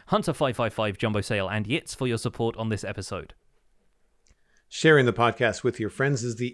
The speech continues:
Speaker 2: easiest way to support the show. You can find us at The Spawn Chunks on Twitter and Instagram. Personal recommendations are by far the best way to share the podcast. Just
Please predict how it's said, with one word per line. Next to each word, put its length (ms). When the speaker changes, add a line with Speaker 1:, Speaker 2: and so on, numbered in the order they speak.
Speaker 2:
easiest 320
way 100
to 80
support 320
the 60
show. 260
You 80
can 140
find 240
us 120
at 160
The 80
Spawn 260
Chunks 340
on 180
Twitter 340
and 320
Instagram. 540
Personal 280
recommendations 640
are 80
by 120
far 200
the 80
best 320
way 100
to 80
share 180
the 60
podcast. 540
Just 220